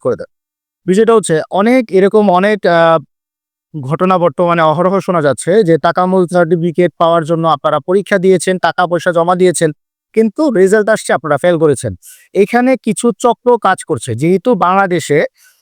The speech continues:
এই তাকামুল সার্টিফিকেটটা একেবারেই নতুন একটি সিস্টেম চালু হয়েছে, তো আসলে এখনো, আহ, প্রত্যেকটা সেক্টরের জন্য কোন কোন সেক্টরে কোন কোন জেলা থেকে কত দিনের মধ্যে বের করতে হবে, এটা এখনো গভর্নমেন্ট থেকে, আহ, সঠিক কোনো পথ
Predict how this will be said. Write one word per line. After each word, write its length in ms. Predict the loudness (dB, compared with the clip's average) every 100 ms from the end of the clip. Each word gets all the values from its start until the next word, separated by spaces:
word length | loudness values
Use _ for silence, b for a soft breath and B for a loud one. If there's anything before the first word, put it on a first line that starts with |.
| b
এই 140 | 0
তাকামুল 460 | 2 0 0 -2 -2 -2
সার্টিফিকেটটা 600 | -4 -4 -6 -6 -2 -2 -2
একেবারেই 460 | -2 0 2 2 0 -2 -2
নতুন 360 | -2 -2 0 0 0
একটি 240 | -2 -4
সিস্টেম 400 | -4 -4 -2 0 0
চালু 260 | 0 0 2
হয়েছে, 340 | 2 2 -2 -4 B B B
তো 40 | -2
আসলে 300 | -2 0 0 0
এখনো, 320 | 0 -2 0 2 0 -4 b b
আহ, 320 | 2 2 2 0 -4 -4
প্রত্যেকটা 540 | -2 -4 _ -4 -2 -4
সেক্টরের 520 | -2 -2 0 2 2 2
জন্য 140 | 0 0 0
কোন 140 | 0 0
কোন 160 | 0
সেক্টরে 420 | 0 0 0 2 0 0
কোন 100 | -2
কোন 140 | 0 2
জেলা 220 | 2 2
থেকে 280 | 0 -2 -2 -2
কত 140 | 0 0
দিনের 200 | 2 2
মধ্যে 200 | 0 0
বের 160 | 2 2
করতে 220 | 2 0
হবে, 260 | 0 0 0 0 0
এটা 120 | 0 -2
এখনো 180 | -2 -4
গভর্নমেন্ট 380 | -2 -4 -6 -6
থেকে, 160 | -2 -4 -4 B B B
আহ, 80 | -12
সঠিক 420 | -4 -4 -2 -2 -2
কোনো 220 | 0 2 0 -2 _ _
পথ 200 | -2 -2